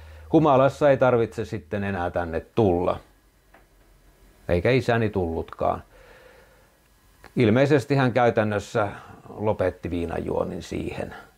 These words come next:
Ja myöhemmin sitten lopetti tupakan poltonkin. Kolme askia norttia meni päivässä, mutta se loppui kuin seinää.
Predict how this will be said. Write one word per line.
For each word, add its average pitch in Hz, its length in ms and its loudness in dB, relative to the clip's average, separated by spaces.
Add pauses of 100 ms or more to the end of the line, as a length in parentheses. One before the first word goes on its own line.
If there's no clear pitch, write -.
Ja 92 60 -4
myöhemmin 110 400 2
sitten 113 320 0
lopetti 104 580 0 (680)
tupakan 101 480 0
poltonkin. 95 760 0 (1040)
Kolme 95 300 2
askia 95 420 0
norttia 95 480 -2
meni 92 200 -2
päivässä, 101 560 0
mutta 95 260 -8
se 95 100 -4
loppui 90 420 -4
kuin 98 200 -2
seinää. 50 560 -4